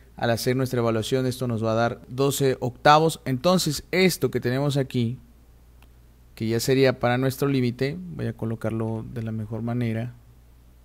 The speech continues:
Aquí lo podemos simplificar como tres cuartos. ¿Sale? Ok, bueno. Procedemos entonces a resolver el siguiente límite, el número nueve.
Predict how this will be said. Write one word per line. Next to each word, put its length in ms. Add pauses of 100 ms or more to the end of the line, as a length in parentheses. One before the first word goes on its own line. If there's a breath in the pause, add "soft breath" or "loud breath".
(1080)
Aquí 640 (160)
lo 120
podemos 360
simplificar 760
como 300
tres 540 (520)
cuartos. 720 (960)
¿Sale? 340 (920)
Ok, 220 (260)
bueno. 280 (640)
Procedemos 540
entonces 440
a 100
resolver 380
el 100
siguiente 380
límite, 520
el 160
número 240
nueve. 360